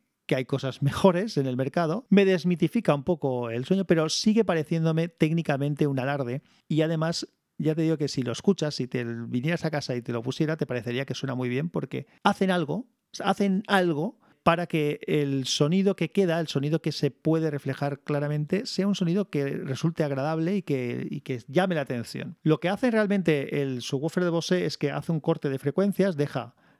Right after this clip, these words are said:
las frecuencias bajas, se las queda él, y las frecuencias altas las pasa a los cubitos. Claro, eh, si tú en vez de esos cubitos pones un altavoz con más, eh,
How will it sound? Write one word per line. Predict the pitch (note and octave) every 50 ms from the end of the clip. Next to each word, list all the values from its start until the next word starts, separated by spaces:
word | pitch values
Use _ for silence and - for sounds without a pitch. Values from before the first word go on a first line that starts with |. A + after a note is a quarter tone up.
| _ _
las | - C#3+ -
frecuencias | - - C3 - D3 D3+ - D#3 C#3
bajas, | D3+ F3 - - C3 -
se | -
las | A#2 A2 -
queda | - D#3 D3+ E3 F3
él, | F3 F#3+ G3+ - _ _ _ _ _
y | - D#3
las | C#3 C3 B2 -
frecuencias | - C#3 - C3+ C3 - D#3 C#3 -
altas | C#3+ C#3 - D#3 C#3
las | C#3 B2+
pasa | - - C#3+ - -
a | C#3+
los | C3+ B2+
cubitos. | - - - B2+ C3+ D3 - D#3+ - - - - _ _
Claro, | - D3 B2+ A2+ - - G3 A#3 C4+ -
eh, | C#3+ C3 B2+ B2 A#2+ A#2+ A#2 A#2 A2+ A#2+ - - - _ _
si | - - - - D3 C3+
tú | B2+ - E3 E3+ E3 C#3 B2+ - -
en | E3+ D3+
vez | C#3 D3 D3+
de | D#3+
esos | D3+ - D3+ -
cubitos | - D#3 D#3+ F#3 - - C3 -
pones | _ - D#3 D3+ C#3+ C3+ -
un | C#3+
altavoz | C#3 C#3 C#3 D3+ D3 D#3+ E3+ D3+ - _ _ _ _ _ _
con | - C#3+ A#2 A2 G#2+ G#2 G#2 G#2+ A2 A2
más, | A2 A2+ C3 C3+ C3+ C3+ C#3 - -
eh, | - C#3+ C3+ C3+ C3 C3 C3 C3 B2+ B2+ B2+ B2+ B2 -